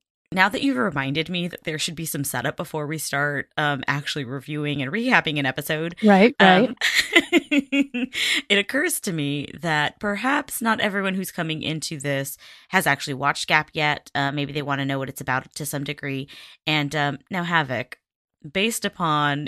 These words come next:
Speaker 1: your contributions thus far, is it safe to say that maybe you have a little synopsis?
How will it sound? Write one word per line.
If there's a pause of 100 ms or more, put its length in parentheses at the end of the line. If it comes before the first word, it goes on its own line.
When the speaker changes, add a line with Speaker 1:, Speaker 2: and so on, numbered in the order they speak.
Speaker 1:
your
contributions
thus
far,
is
it
safe
to
say
that (380)
maybe
you
have
a
little
synopsis?